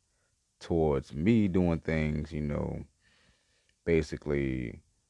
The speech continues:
you know, as returning the energy, you feel what I'm saying?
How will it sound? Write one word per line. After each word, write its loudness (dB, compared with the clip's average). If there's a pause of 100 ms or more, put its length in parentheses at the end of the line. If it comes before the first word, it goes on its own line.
(420)
you -6
know, -4 (400)
as -4
returning -4
the -4
energy, -6
you -20
feel -6
what -2
I'm -6
saying? -4